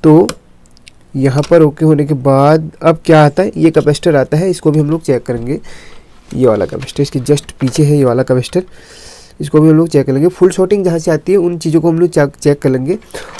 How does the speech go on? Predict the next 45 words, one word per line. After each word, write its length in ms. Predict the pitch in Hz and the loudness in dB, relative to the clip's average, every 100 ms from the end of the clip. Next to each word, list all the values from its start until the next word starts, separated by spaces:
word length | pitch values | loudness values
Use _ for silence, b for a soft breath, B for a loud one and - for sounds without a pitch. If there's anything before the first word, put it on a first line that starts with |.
| B | B
और 140 | 151 | 0
basically 540 | 165 160 180 220 220 233 | 2 4 4 4 2 4
resistance 560 | 175 165 - 185 180 | 4 2 2 0 2
आप 220 | 180 175 175 | 0 0 -2
लोग 140 | 185 | 0
check 200 | 165 143 | 0 2
कर 80 | 156 | 0
सकते 280 | 156 143 170 | -2 -4 -2
हैं, 80 | |
Resistance 680 | 165 147 156 156 156 151 - | -2 -4 -2 0 0 -4 -8
जो 160 | 156 147 | -2 0
है 80 | 156 | 0
series 320 | - 131 135 | -2 -4 -2
में 100 | 143 | -2
लगी 160 | 131 | -2
होती 280 | 135 123 139 | -6 -4 -4
है, 60 | 160 - - - - | -4 -8 -20 -20 -4
तो 80 | 139 | -2
ये, 400 | 135 143 139 135 | 0 0 0 2
ये 160 | 143 | 2
resistance 520 | 143 143 147 - 165 151 | 2 0 -2 0 0 0
okay 220 | 127 170 | 0 0
हमारी, 320 | 143 135 190 b b b b b b _ _ _ _ - _ - | 2 2 0 b b b b b b _ _ _ _ -20 _ -2
ये 300 | 156 147 139 | 2 4 4
भी 140 | 151 | 2
ओके 280 | 175 117 120 | 0 -2 -8
है। 140 | 110 - - B B B B B B | -10 -14 -18 B B B B B B
अब 120 | - | 0
यहाँ 160 | 196 185 | 2 2
पर 140 | 190 | 2
आईसी 320 | 202 165 160 196 | 2 2 2 2
को 100 | 214 | 2
check 220 | 185 175 | 2 0
करना 220 | 175 170 | 0 0
तो 100 | 175 | -2
possible 440 | 185 147 143 160 | 0 2 2 2
नहीं 300 | 160 147 165 | 2 2 2
है, 60 | 185 | 2
उससे 240 | 196 - | 2 0
पहले 240 | 180 180 170 | 0 2 2
हम 120 | 165 | 2
लोग 140 | 175 | 2
इसको 200 | 165 - | 0 -2
check 240 | 170 147 - | 0 0 -2
करेंगे, 340 | 120 131 180 | -6 -4 -6